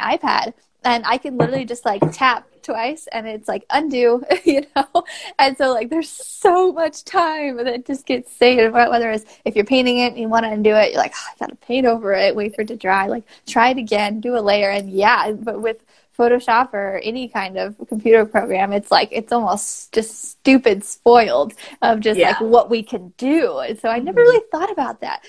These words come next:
Speaker 1: That would have come in handy in my recent one. I painted a whale in the clouds and I just could not figure it out. I was just kinda, like, going back and forth with the colors and 'cause using, like, a, a bu-,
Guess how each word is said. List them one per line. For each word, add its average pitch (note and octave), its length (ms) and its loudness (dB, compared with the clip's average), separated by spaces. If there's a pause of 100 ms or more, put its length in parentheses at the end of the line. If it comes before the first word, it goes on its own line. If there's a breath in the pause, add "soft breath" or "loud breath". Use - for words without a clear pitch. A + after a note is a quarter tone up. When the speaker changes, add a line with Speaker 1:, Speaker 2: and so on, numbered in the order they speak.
Speaker 1:
That F#4+ 140 2
would A#4+ 100 2
have A#4+ 100 -4
come D#4 160 -4
in C#4 80 -10
handy C4 340 -6
in A#3 120 -10
my A3 100 -8
recent A#3 380 -8
one. A#3+ 160 -2
I A3 80 -6
painted A3+ 260 -8
a G3+ 80 -8
whale G#3+ 340 2
in G#3 60 -8
the G3 80 -10
clouds G#3 480 0 (240 loud breath)
and D4+ 100 2
I G#4+ 60 6
just F4 200 -2
could C4+ 120 2
not A#3+ 240 0
figure F#3 300 -6
it F#3 100 -6
out. G3+ 220 0
I A#3 100 0
was B3 140 -4
just A#3+ 180 -14
kinda, A3 180 -6
like, G3 380 -6
going A#3 200 0
back A3+ 200 -2
and A#3 100 -4
forth A#3 360 -6
with G#3+ 100 -6
the - 80 -8
colors B3 640 0
and F#3 200 -8 (240 soft breath)
'cause A3 140 -8
using, A3 340 -2 (140)
like, A3 300 2
a, - 80 -2 (140)
a B3 100 6
bu-, A3+ 100 2